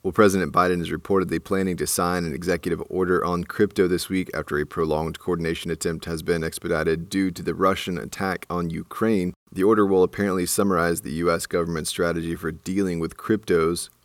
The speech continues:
possibly directing federal agencies to consider regulatory changes in addition to the national security and economic implications of cryptocurrencies, according to Bloomberg.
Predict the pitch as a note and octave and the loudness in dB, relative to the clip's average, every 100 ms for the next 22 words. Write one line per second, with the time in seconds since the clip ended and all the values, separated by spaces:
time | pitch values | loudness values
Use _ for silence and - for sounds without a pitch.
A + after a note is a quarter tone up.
0 | _ E2 E2 E2 D#2+ - D#2 D#2 D#2+ - | _ -4 -4 -4 -6 -4 -2 -2 -2 -6
1 | E2 - - F#2 F2+ E2+ - F2 F2 - | -6 -8 -4 -2 2 2 0 -2 -4 -6
2 | E2+ - F2 E2+ G2 E2+ E2 E2 E2 - | -6 -6 -8 -6 -4 -2 0 2 0 0
3 | E2 D#2 - G2+ F#2 E2+ - _ _ G2 | -4 -4 -2 0 0 -2 -4 _ _ 0
4 | G2+ F#2+ F#2+ F2 E2 E2+ F2+ - F2 - | 2 2 0 0 0 0 0 -4 -8 -8
5 | - F#2+ F2 D2+ D2 F2 F2 E2+ - D#2+ | -2 0 0 -2 -4 -4 -2 -2 -4 -8
6 | F2 F2 E2+ E2 F#2 - G2+ F2+ - F2 | -6 -6 -6 -8 -8 -6 -4 -6 -6 -4
7 | E2+ F2 D#2+ - _ - - F2+ D#2+ D#2 | -4 -4 -4 -8 _ -8 -2 -2 -2 -2
8 | F#2 F#2 C2+ | -2 0 -2